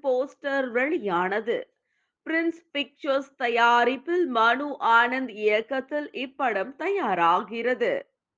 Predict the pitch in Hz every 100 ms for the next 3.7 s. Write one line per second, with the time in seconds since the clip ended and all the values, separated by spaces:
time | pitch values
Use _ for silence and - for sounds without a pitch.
0 | _ _ _ _ _ _ _ _ _ _
1 | _ - 339 349 392 403 403 311 277 277
2 | 294 330 320 311 262 247 277 302 302 269
3 | 269 302 359 320 294 285